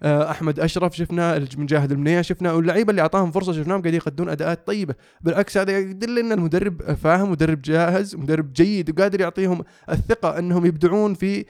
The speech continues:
آه، الفريق الأول. آه، ف-،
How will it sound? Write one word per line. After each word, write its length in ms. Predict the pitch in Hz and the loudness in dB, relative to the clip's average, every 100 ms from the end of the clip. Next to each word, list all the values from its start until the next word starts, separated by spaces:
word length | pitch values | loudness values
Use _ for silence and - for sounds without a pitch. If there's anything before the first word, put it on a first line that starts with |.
| _ _ - | _ _ -6
آه، 200 | 160 165 | -2 0
الفريق 320 | 147 170 180 | 2 2 2
الأول. 380 | 160 190 156 139 _ _ - | 4 6 6 4 _ _ -8
آه، 440 | 214 196 185 170 165 | -2 0 -2 -4 -8
ف-، 320 | 190 233 | -4 -4